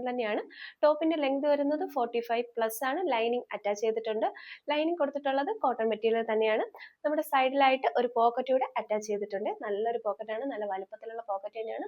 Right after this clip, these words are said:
നമുക്കൊരു ഫോണൊക്കെ ഹോൾഡ് ചെയ്യാൻ പറ്റുന്ന ഒരു പോക്കറ്റ് തന്നെയാണ്. നല്ലൊരു കളക്ഷൻ ആണ്. നമുക്ക് വേറെയും കളേഴ്സ് അവൈലബിൾ ആയിട്ടുണ്ട്. നമ്മുടെ നെക്സ്റ്റ് കളർ വരുന്നത് നല്ലൊരു ബേബി പിങ്ക് കളറിൽ വന്നിട്ടുള്ള കളക്ഷൻ ആണ്. നല്ലൊരു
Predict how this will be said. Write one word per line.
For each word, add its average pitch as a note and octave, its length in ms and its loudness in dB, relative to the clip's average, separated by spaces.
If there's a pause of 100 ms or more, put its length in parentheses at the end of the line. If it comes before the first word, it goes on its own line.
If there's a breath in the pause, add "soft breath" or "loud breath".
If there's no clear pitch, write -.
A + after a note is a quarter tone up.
നമുക്കൊരു - 380 -18
ഫോണൊക്കെ A#3 500 -2
ഹോൾഡ് G#3+ 180 0
ചെയ്യാൻ A#3+ 200 -4
പറ്റുന്ന C#4 300 -4
ഒരു - 120 -16
പോക്കറ്റ് G3+ 320 -4
തന്നെയാണ്. G#3 320 -4 (680 soft breath)
നല്ലൊരു F4 360 2
കളക്ഷൻ C4 380 2
ആണ്. C#4+ 100 0 (140)
നമുക്ക് C4 280 2
വേറെയും C#4+ 320 2
കളേഴ്സ് B3 380 2
അവൈലബിൾ G3+ 380 0
ആയിട്ടുണ്ട്. F#3 340 -4 (360)
നമ്മുടെ D4+ 260 6
നെക്സ്റ്റ് D4 320 2
കളർ C#4 160 6 (100)
വരുന്നത് C4 300 4 (100)
നല്ലൊരു B3 340 6 (140)
ബേബി A#3 300 6 (140)
പിങ്ക് D#4 260 0
കളറിൽ A3+ 340 6
വന്നിട്ടുള്ള A3 420 2
കളക്ഷൻ F#3 360 -2
ആണ്. A3 100 0 (140)
നല്ലൊരു B3 400 4